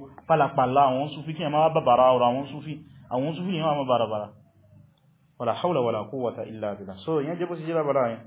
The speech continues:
Eléyìí, ah, i'tirad ni. Wọ́n ní wa amma an-nar. Wọ́n ní ẹ̀rí iná ń tẹ́ o. Wọ́n ní ẹ̀rí pé wọ́n ti sọ pé aljanna, ẹnu kò lórí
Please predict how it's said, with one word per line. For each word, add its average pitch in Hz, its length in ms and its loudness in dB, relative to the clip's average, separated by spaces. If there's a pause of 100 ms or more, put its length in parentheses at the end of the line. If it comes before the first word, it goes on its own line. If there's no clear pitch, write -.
(460)
Eléyìí, 147 420 -2 (200)
ah, 120 500 -2 (120)
i'tirad 127 420 0
ni. 104 160 -12 (460)
Wọ́n 180 120 4
ní 262 60 6
wa 214 100 6
amma 240 260 4
an-nar. 190 440 6 (1900)
Wọ́n 170 240 4
ní 254 80 4 (100)
ẹ̀rí 202 380 4
iná 220 160 4
ń 226 140 2
tẹ́ 196 140 6
o. 160 120 8 (1800)
Wọ́n 170 200 4
ní 254 100 6 (680)
ẹ̀rí 233 200 6
pé 233 100 2
wọ́n 226 140 4
ti 190 80 -4
sọ 202 140 2
pé 220 120 2
aljanna, 196 520 2 (560)
ẹnu 190 220 6
kò 190 180 2
lórí 170 240 4